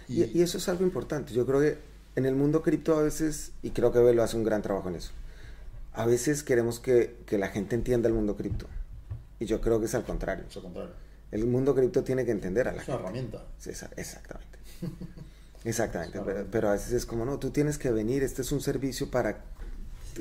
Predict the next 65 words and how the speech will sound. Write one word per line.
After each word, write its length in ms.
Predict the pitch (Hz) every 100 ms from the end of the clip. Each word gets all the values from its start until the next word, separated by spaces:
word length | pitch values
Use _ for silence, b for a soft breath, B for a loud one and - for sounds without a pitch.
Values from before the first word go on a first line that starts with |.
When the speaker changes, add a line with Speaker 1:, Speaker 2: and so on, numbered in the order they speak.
| -
Speaker 1:
Sí, 320 | - - - 131
no. 320 | 175 185 90 B B B B B -
No, 220 | 156 123
hay 100 | 104
que 140 | - 139
hablar 460 | 135 147 147 147
y, 60 | 143
y, 380 | 135 131 135 139
y 120 | 123
lo 160 | 131 127
que 80 |
tú 100 | 113
decías, 320 | 135 139 117 107
el 100 | 104
lenguaje 580 | 104 101 139 123 - 143
que 100 | 127
nos 180 | 107
identifica 800 | 110 98 101 - 120 - 120 117
como 140 | 104 104
una 100 | 104
especie 300 | - 101 110
de 60 | 107
tribu 460 | 117 117 113 113
y 80 | 107
que... 240 | 107 95 B B B B
y, 160 | 110 110 101
y 280 | 104 101 101
los 200 | 98 95
memes 420 | 117 113 110 104
y 40 | 104
lo, 320 | 98 98 92
el 180 | 107 101
drama 440 | 120 110 107 104
y 80 | 101
tal 320 | 117 101 110
y 20 |
que 100 | 104
no 100 | 101
sé 100 | -
qué. 180 | 117 117 B B B B B - -
A 120 | 110
nosotros 520 | 113 107 147 147 180
del 100 | 165
ecosistema 500 | 139 123 110 - 110
nos 120 | 127 104
encanta, 360 | 90 101 135
pero 120 | 120
la 80 | 90
gente 260 | 82 78 104
no 280 | 117 113 117
lo 100 | 113
entiende. 500 | 98 - 131 107 92
Tú 140 | 107
le 100 | 104
dices 300 | 104 113 -
token 300 | 127 120 156
de 60 | 156
gobernanza, 440 | 117 98 90 101
no 100 | 92
entienden 520 | 90 85 117 180 147
qué 80 | 90
es 100 | 85
eso. 200 | - -
Speaker 2:
Sí, 80 | -
sí. 280 | 101 92 90